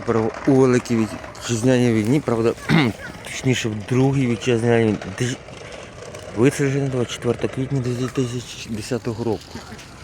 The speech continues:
Добре, що бережуть пам'ять. Ну, <clears throat> Велика Вітчизняна війна, термін трохи неправильний, бо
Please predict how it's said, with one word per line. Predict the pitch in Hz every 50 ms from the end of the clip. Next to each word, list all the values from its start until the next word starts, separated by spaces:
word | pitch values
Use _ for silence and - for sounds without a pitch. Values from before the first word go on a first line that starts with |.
| - - - - - - - - -
Добре, | 117 131 156 170 147 160 160
що | 135 - 160
бережуть | 135 139 147 143 139 131 139 131 120 -
пам'ять. | - 151 160 160 160 165 160 160 - - - - - - - - - - - - - - - - - - 117
Ну, | 120 127 131 143 135 - - - - - - - - - - - - - -
<clears throat> | - 175 170 151 127 - - - - - - - - -
Велика | - - 110 120 131 127 135 123 - 139
Вітчизняна | 120 117 104 - - - 131 127 120 117 117
війна, | 113 117 120 123
термін | - - 123 117 117 113 117
трохи | 120 123 127 - -
неправильний, | 127 127 120 - 160 143 113 92 87 85
бо | 85 87 98